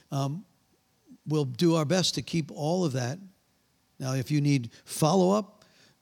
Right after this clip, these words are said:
I love it. Many of our folks give phone numbers and say, "Look, call me if you need something that you really need help with." Miss Addie gets a lot of phone calls, right? And it's good, and visit, and visits, <laughs> right?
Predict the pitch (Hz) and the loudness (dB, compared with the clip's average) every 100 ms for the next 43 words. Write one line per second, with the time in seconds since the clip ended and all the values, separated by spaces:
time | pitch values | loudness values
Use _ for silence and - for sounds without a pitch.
0 | - 135 143 156 139 185 147 143 156 139 | -10 -4 0 0 -2 -6 -4 0 0 0
1 | 139 131 120 _ _ _ - 156 143 - | -2 -2 -6 _ _ _ -4 -2 0 -4
2 | - 147 - 156 160 160 160 151 139 156 | -2 -4 -2 -2 0 0 0 -2 -2 -2
3 | 143 165 - - 226 175 110 220 185 123 | 0 -2 -4 -4 -2 -4 -6 -10 -10 -8
4 | 156 156 147 - 151 127 127 117 117 _ | -6 -4 -2 -2 -4 -4 -8 -8 -12 _
5 | _ - 131 - 143 139 135 135 123 143 | _ -10 -8 -6 -4 -4 -4 -4 -4 -6
6 | 135 117 101 _ - - - - 143 156 | -6 -10 -10 _ -20 -20 -20 -6 0 2
7 | 151 147 135 - 131 143 127 147 123 113 | 2 2 0 -2 -4 -4 -4 -6 -6 -8
8 | 104 - - _ _ _ - 135 165 - | -8 -10 -14 _ _ _ -8 -6 -6 -12
9 | _ _ _ _ _ _ _ 165 127 156 | _ _ _ _ _ _ _ -10 -8 -8
10 | - 139 - 190 180 - 139 139 151 143 | -6 -4 0 0 -2 -4 0 2 2 0
11 | 190 151 131 170 120 - 139 175 | -2 -2 0 0 0 -4 -4 -6